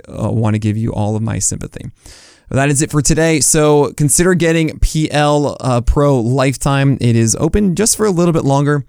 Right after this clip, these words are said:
um, and I think we're gonna close it after the launch of P L X.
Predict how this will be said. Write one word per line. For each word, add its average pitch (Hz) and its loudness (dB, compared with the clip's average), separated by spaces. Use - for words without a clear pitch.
um, 113 0
and 113 0
I 120 -2
think 131 0
we're 123 0
gonna 120 0
close 120 0
it 120 -2
after 117 -2
the 107 -4
launch 110 -2
of - -6
P 120 0
L 107 0
X. - -2